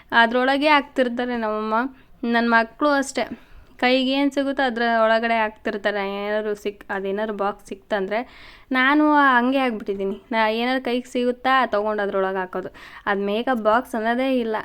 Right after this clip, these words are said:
ಆ ರೀತಿ ಆಗ್ಬಿಟ್ಟಿದೆ. ಒಂದ್ಸಲ ಎಲ್ಲ ಕ್ಲೀನ್ ಮಾಡ್ಕೋಬೇಕು. ಮಾಡ್ಕೋಬೇಕಂದಾಗೆಲ್ಲ ನನ್ನ ಮಗಳು ಅಡ್ಡ ಬರ್ತಾಳೆ, ಹಾಗಾಗಿ ಮಾಡ್ಕೊಳಕ್ಕಾಗ್ತಾ ಇಲ್ಲ. ಅದನ್ನ ಹಾಗೆಯೇ ಬಿಟ್ಬಿಟ್ಟಿದ್ದೀನಿ.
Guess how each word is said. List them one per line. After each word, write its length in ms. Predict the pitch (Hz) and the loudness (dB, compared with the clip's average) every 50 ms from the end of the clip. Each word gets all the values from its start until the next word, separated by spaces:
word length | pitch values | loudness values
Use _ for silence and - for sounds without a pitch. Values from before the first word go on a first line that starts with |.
| - | -6
ಆ 220 | - 208 202 202 208 | -6 -4 -4 -2 -2
ರೀತಿ 280 | 208 202 208 - 254 | -2 -4 -4 -4 -4
ಆಗ್ಬಿಟ್ಟಿದೆ. 540 | 247 226 226 220 220 220 208 214 202 226 254 277 277 - _ _ - - _ - | -4 -2 -4 -4 -6 -6 -6 -6 -4 -4 -6 -6 -8 -12 _ _ -20 -20 _ -4
ಒಂದ್ಸಲ 280 | 254 233 233 233 254 254 | -2 0 0 0 0 0
ಎಲ್ಲ 220 | 254 247 233 226 226 | 0 0 0 -2 -2
ಕ್ಲೀನ್ 360 | 233 - 233 220 233 233 240 233 | -2 -4 -4 -4 -2 -2 -2 -2
ಮಾಡ್ಕೋಬೇಕು. 580 | 214 208 214 214 - 233 220 214 202 208 - 262 277 - - - - - - - - _ | -2 -2 -4 -4 -4 -4 -4 -4 -6 -6 -6 -8 -8 -10 -14 -20 -20 -20 -20 -20 -10 _
ಮಾಡ್ಕೋಬೇಕಂದಾಗೆಲ್ಲ 880 | - 254 262 269 269 294 285 277 277 277 277 269 269 269 262 262 262 277 285 277 247 233 247 262 254 - - _ _ - - | 0 2 2 4 4 2 4 4 2 2 0 0 0 0 0 0 2 2 2 2 2 2 0 -2 -4 -8 -14 _ _ -8 -6
ನನ್ನ 140 | 226 214 208 208 | -4 -2 -2 0
ಮಗಳು 200 | 208 208 220 214 | 0 2 2 0
ಅಡ್ಡ 160 | 196 190 190 214 233 | 0 2 2 2 2
ಬರ್ತಾಳೆ, 500 | 233 220 208 202 - 196 185 190 202 220 - - - - - - - - - | 2 0 -2 -2 -2 -4 -2 -2 -2 -4 -6 -10 -16 -20 -20 -20 -18 -12 -8
ಹಾಗಾಗಿ 540 | 220 214 220 220 214 214 214 247 262 247 220 | -6 -4 -2 -2 -2 -2 -2 -2 -2 -2 -2
ಮಾಡ್ಕೊಳಕ್ಕಾಗ್ತಾ 800 | 208 196 190 190 196 208 202 202 196 196 190 190 - - - 214 | -2 -2 -4 -4 -4 -4 -6 -4 -4 -4 -6 -6 -6 -4 -4 -2
ಇಲ್ಲ. 220 | 202 190 196 214 262 294 - - - - - - - - - - - _ | -2 -2 -2 -2 -4 -6 -8 -12 -20 -20 -20 -20 -20 -20 -20 -20 -12 _
ಅದನ್ನ 280 | - 233 226 240 240 240 | -4 -4 -2 0 0 0
ಹಾಗೆಯೇ 460 | 240 233 220 214 208 214 214 214 233 269 | 0 0 0 0 -2 -2 -2 0 0 0
ಬಿಟ್ಬಿಟ್ಟಿದ್ದೀನಿ. 840 | 254 262 254 262 - - 254 233 254 240 226 233 233 254 294 302 | 0 -2 -2 -4 -6 -6 -4 -4 -4 -4 -4 -2 -2 0 0 0